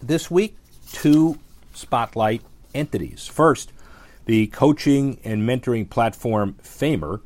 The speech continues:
According to Variety, the company will enable the athletes and their trainers to share custom training videos with kids and their parents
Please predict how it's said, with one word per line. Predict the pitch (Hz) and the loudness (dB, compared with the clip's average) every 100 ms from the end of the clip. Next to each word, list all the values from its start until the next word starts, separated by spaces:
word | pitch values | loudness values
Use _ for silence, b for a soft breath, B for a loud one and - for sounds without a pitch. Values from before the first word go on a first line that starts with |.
| - b b | -18 b b
According | - 120 113 | 0 2 2
to | |
Variety, | 95 101 120 117 104 | 2 4 4 4 0
the | 104 | -2
company | - 104 113 | -4 -2 -2
will | 104 107 | -2 0
enable | 101 107 104 104 | 0 0 -2 -2
the | 98 104 | -2 0
athletes | 113 - 107 104 - | -2 -2 -4 -2 -2
and | 107 107 | -2 -2
their | 104 92 | -2 -4
trainers | - 123 143 98 98 - | -4 -4 -2 -2 -4 -6
to | 110 101 | -4 -4
share | - 113 107 | -4 -4 -4
custom | - 120 - 117 104 | -2 -4 -2 -6 -6
training | - 151 175 117 | -4 -2 -2 0
videos | 104 98 98 101 98 | 0 0 0 -2 -6
with | 98 | -10
kids | - 147 131 | -2 -2 -2
and | 123 | -2
their | 107 | -2
parents | - 170 123 123 | -2 -2 0 -4